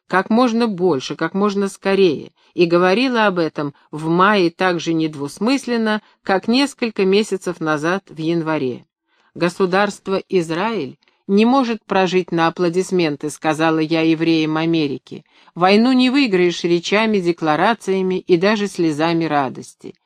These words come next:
И главное — это время, а то аплодировать будет нечему». «Мы не можем обойтись без вашей помощи», повторяла я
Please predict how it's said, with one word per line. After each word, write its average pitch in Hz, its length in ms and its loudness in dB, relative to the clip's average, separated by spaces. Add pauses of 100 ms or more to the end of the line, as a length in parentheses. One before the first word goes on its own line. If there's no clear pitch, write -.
(260)
И 202 120 4
главное — 196 640 2 (100)
это 247 300 0
время, 240 500 -2 (440)
а 180 160 6 (120)
то 311 320 4
аплодировать 202 800 0
будет 180 460 -2
нечему». 139 640 -6 (560)
«Мы 165 160 2
не 180 120 6
можем 185 340 0
обойтись 175 760 -4
без 165 200 2
вашей 175 320 -2
помощи», 160 460 -4
повторяла 160 560 -2
я 165 300 0